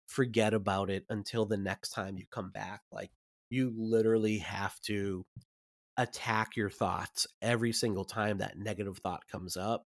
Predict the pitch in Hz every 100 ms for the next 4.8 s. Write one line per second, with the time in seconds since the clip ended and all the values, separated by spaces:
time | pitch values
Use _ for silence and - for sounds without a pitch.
0 | _ _ _ 110 101 92 - 90 - -
1 | 101 - 101 - - - - - - _
2 | - 95 92 - 73 - 101 113 - -
3 | _ _ _ _ - 147 156 147 135 127
4 | 123 110 95 92 90 - 104 90